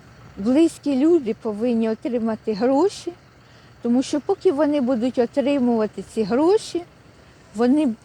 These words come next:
будуть забуватися про те, що сталося. І тому кращим фінансовим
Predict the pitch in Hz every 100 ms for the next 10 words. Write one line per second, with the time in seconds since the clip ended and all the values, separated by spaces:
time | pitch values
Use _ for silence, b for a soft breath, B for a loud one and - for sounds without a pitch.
0 | - 214 247 202 214 196 294 302 330 269
1 | 269 269 - 240 - 202 - 196 196 -
2 | 262 330 - - - - - 226 - -
3 | 185 170 170 175 - 160 190 - - -
4 | - - - - - - - - - -
5 | - - - - - - 226 - 302 339
6 | - 269 330 427 - - - - - -
7 | - - 220 208 277 262 311 330 - 226
8 | 226